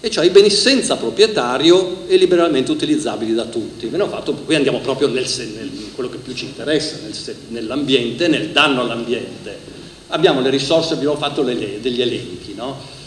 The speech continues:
Le risorse rinnovabili, come quelle lì, no? A Solvento, il sole, le maree, quello che la-, ci sono poi quelle, eh, rinnovabili ma esauribili, sono le specie animali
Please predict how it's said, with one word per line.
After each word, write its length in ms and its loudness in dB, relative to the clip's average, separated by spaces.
Le 280 0
risorse 380 0
rinnovabili, 840 2
come 200 -12
quelle 180 -10
lì, 260 -8
no? 80 -18
A 40 -16
Solvento, 520 -14
il 80 -10
sole, 320 -10
le 140 -14
maree, 300 -8
quello 240 -12
che 80 -16
la-, 60 -16
ci 100 -8
sono 200 2
poi 180 2
quelle, 440 0
eh, 300 -8
rinnovabili 600 2
ma 80 2
esauribili, 720 0
sono 200 -10
le 80 -6
specie 380 -4
animali 840 -4